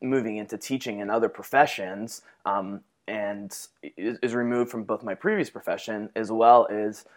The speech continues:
uh, a lot of the stuff I studied. And so, um, just to sort of wrap up the, the Wesleyan stuff, it, I guess I would just say that as turned off as I was by some of the just ridiculously,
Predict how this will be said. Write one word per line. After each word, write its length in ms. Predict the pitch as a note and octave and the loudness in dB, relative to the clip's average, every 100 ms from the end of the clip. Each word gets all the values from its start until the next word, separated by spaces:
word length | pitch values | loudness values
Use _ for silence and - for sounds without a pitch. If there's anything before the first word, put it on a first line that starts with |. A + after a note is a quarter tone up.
| _ G#2+ | _ -2
uh, 120 | G2 | 0
a 60 | G2+ | 6
lot 180 | A2 | 6
of 60 | G#2 | 4
the 60 | F#2+ | -2
stuff 200 | G#2 - | -6 -6
I 60 | - | -10
studied. 760 | - - A#2 A#2+ F#2 F2 F#2+ - - _ | -12 2 6 6 4 -10 -14 -18 -20 _
And 180 | A2 A2 | -8 -8
so, 640 | - B2 G#2+ G#2 G2+ F#2 - | -2 6 8 8 6 2 -4
um, 380 | F#2+ G2 G2+ - | -4 -4 -6 -6
just 140 | D3+ | -4
to 80 | G3+ | 0
sort 160 | D#3 G2+ | 2 2
of 60 | |
wrap 320 | A2 A2+ A2+ - | 2 4 4 6
up 400 | A#2+ G#2 - - | 6 6 2 -12
the, 140 | G#2 - | -10 -8
the 120 | F#2 | -8
Wesleyan 640 | G#2 A#2+ C#3 C3+ A2 G#2+ G#2+ | -2 4 4 2 -6 -8 -8
stuff, 340 | - G#2+ G#2+ A2+ | 0 4 4 2
it, 220 | A#2+ - - - _ B2 | -4 -6 -18 -20 _ 0
I 80 | |
guess 180 | C#3 D#3+ | 2 6
I 80 | D#3 | 6
would 140 | C3+ | 4
just 180 | A#2+ - | 0 -4
say 260 | C3 A#2 A#2 | 2 6 6
that 400 | A2+ G#2+ G#2 - - - | 6 2 0 -6 -20 -6
as 120 | B2+ - | -6 -2
turned 300 | F#3 E3 C#3+ | 2 6 8
off 200 | C#3+ C#3 | 6 4
as 120 | A#2 | 2
I 100 | G#2 | 2
was 380 | G2+ A2 A#2+ A#2+ | 4 4 4 2
by 140 | G2 | -2
some 300 | - A#2 G#2+ | 0 -2 0
of 120 | G2+ | -4
the 80 | G#2+ | -6
just 220 | G2 G#2+ | -8 -6
ridiculously, 1080 | B2 G#2 - G#2+ C3 A#2 A#2 A2 G#2 G#2 G2 | -4 -4 -4 0 6 6 6 0 -2 0 -2